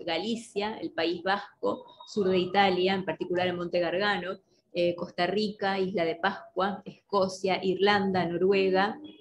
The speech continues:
Islandia, Islas Canarias, Tailandia y Australia, entre otras. Los estudios antropológicos de montañas sagradas son considerados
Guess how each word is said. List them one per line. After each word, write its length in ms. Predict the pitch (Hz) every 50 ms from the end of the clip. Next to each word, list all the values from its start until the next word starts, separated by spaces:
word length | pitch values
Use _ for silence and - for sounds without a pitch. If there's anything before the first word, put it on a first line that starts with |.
| -
Islandia, 760 | - 208 214 208 214 214 208 208 208 208 208 208 220 220 208 -
Islas 360 | - 196 180 - 208 190 190 -
Canarias, 580 | 185 185 190 202 202 190 170 175 180 - - -
Tailandia 640 | 180 170 170 175 190 196 202 202 202 214 208 190
y 60 | 185
Australia, 680 | 170 170 175 - - 220 202 190 185 190 208 202 - 175
entre 260 | 170 - - - 190
otras. 520 | 185 160 - - - - - _ _ _ _ _ _ _ _ _ _ _ _ _ _ - _ _ _ _ _ -
Los 160 | 214 214 240
estudios 400 | 233 - 269 262 262 262 262 254
antropológicos 600 | 226 - 214 - 208 202 208 233 - - 208 214
de 80 | 202
montañas 380 | 180 185 185 - 214 214 220 -
sagradas 460 | - 208 208 220 233 233 233 233 -
son 120 | 254 240 233
considerados 880 | 226 220 220 - 220 214 214 214 220 214 202 190 202 220 208 - -